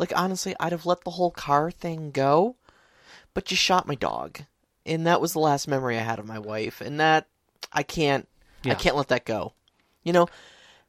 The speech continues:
Speaker 1: And you think of what, how John Wick's story would have been different if they just hadn't shot the dog.
Speaker 2: Well, and here's my favorite part about that, is regards to what we're doing. For world building, so you've got this idea that you want to run a game that involves a, uh,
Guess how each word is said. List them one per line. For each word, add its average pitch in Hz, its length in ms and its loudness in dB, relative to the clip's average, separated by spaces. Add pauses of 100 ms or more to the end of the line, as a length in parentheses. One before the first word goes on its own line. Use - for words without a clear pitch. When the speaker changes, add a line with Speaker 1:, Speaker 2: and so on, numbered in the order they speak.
(440)
Speaker 1:
And 208 140 0
you 220 80 2
think 277 220 -2
of 254 140 -4
what, 202 140 6
how 190 160 2
John 185 320 0
Wick's - 240 -2
story 143 240 2
would 127 260 4
have 165 120 0
been 175 180 0
different 160 380 -2 (180)
if 151 100 -12
they 180 120 -6
just - 200 -6
hadn't 160 220 -4
shot 160 200 -4
the 175 60 -8
dog. 247 320 -8 (100)
Speaker 2:
Well, 185 220 2
and 190 140 -4
here's 226 220 0
my 190 100 0
favorite 160 200 0
part 220 160 0
about 139 200 4
that, 127 340 4
is 165 300 0
regards 147 260 2
to 147 60 -2
what 113 40 0
we're 139 60 0
doing. 147 200 2 (280)
For 202 140 6
world 180 280 4
building, 110 320 4
so 143 280 8 (320)
you've 180 480 -2
got 175 340 2
this 151 160 -2
idea 123 380 2
that - 100 -12
you 143 140 -2
want 147 160 0
to 143 40 -2
run 135 180 2
a 139 40 0
game 101 380 -2 (460)
that 131 120 6
involves 123 640 4
a, 117 440 0
uh, 113 120 0